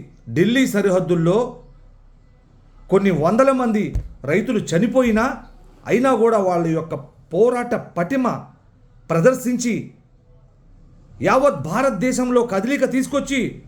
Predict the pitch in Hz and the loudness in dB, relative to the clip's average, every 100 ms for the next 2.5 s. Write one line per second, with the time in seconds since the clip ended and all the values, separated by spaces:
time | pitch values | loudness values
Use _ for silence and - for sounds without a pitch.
0 | - - - - - - - 208 247 - | -20 -20 -20 -20 -20 -20 -6 -2 -2 -2
1 | 285 285 269 208 135 - - - - - | 0 0 0 -6 -6 -14 -20 -20 -20 -20
2 | - 107 127 262 | -16 -2 2 2